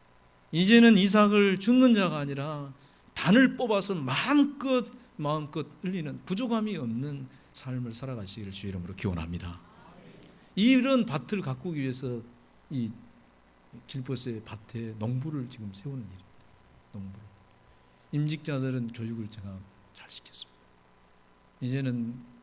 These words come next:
가장 윗자리가 아니라 제일 밑에 자로 내려가는 시간. 길봇의 머슴이 되는 날이 임직의 날이다. 머슴의 영성으로 살다. 여러분이 날짜를 보십시오.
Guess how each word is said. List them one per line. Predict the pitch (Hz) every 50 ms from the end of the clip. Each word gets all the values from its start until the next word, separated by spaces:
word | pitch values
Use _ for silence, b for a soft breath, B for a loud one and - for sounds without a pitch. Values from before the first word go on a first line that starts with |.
| _ _ _ _ -
가장 | - - - 117 131 123
윗자리가 | 123 127 127 - 165 139 127 123 113 107
아니라 | 101 101 104 101 98 95 95 92 -
제일 | - - 101 104 113 123 139 151 147
밑에 | 131 120 110 - 123 113
자로 | - 113 104 104 92
내려가는 | 87 85 87 90 90 90 92 92
시간. | - - _ _ _ _ _ _ _ _ _ _ _ _ _ _ _ _ _ _ _ -
길봇의 | - 123 113 113 117 117 113 110 - 110 107 107 104 101 98 98 - b b b _ -
머슴이 | 104 98 107 117 107 - - - 170 160 143 139 123
되는 | - 101 101 104 98 98 95 98 95 b b b b - 95 87 87
날이 | 85 82 87 90 92
임직의 | 87 85 90 90 90 107 117 110 107
날이다. | 90 - - _ _ _ _ _ _ _ _ _ _ _ _ -
머슴의 | - 92 90 - 139 131 123 113 104
영성으로 | 95 95 95 - - 117 107 98
살다. | 92 - - 98 - _ _ _ _ _ _ _ _ _ _ _ _ _ _ _ _ _ _ _ _ _ _ _ _ _ _ _ -
여러분이 | 120 110 117 110 110 104 92
날짜를 | 90 98 104 104 - 156 147 131 113
보십시오. | 92 85 82 - - - - -